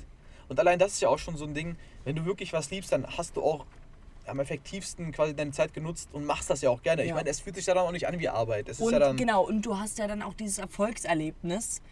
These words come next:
Speaker 2: Äh, dir geht es einfach viel besser. Das ist ja auch mit dem Lernen, wenn man lernt. Man fühlt sich danach viel besser, weil man,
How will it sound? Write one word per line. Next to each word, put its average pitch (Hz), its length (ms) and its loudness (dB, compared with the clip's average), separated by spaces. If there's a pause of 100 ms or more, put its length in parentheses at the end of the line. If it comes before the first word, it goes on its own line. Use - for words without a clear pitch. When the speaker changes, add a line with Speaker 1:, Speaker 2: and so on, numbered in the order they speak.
(320)
Speaker 2:
Äh, 196 280 6
dir 196 160 -2
geht 208 240 -2
es - 220 -4
einfach 214 260 -2
viel 247 260 -4
besser. 202 360 0
Das 151 160 -10
ist 208 160 -4
ja 185 100 0
auch 202 160 -6
mit 202 180 -4
dem 196 120 -2
Lernen, 185 300 2
wenn 165 120 -4
man 170 140 -4
lernt. 175 480 0
Man 160 100 -6
fühlt 226 240 -8
sich 208 140 -8
danach 185 380 -2
viel 226 220 -8
besser, 202 380 -2
weil 160 140 -2
man, 190 240 -2